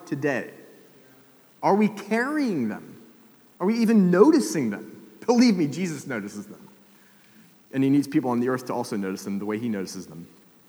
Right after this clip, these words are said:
And finally, I would say, in terms of being a rebuilder of ruins, very practical,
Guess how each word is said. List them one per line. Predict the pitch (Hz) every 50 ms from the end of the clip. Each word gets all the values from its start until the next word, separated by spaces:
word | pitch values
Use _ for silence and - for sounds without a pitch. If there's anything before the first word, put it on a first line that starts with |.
| _ _ _ _ _
And | 127 139 131
finally, | 151 185 202 196 170
I | 131 127
would | 127 123
say, | 123 - 147 135 131 127 127 - - - - - - - - - - _
in | - 135
terms | 127 - 175 165 151
of | 160 151
being | 160 165 160
a | 147
rebuilder | 139 151 151 143 160 147 139
of | 127 107
ruins, | 120 139 147 160 170 180 175
very | - - - 135 139 147 139
practical, | - - 151 151 156 - 175 - 180 185 185 180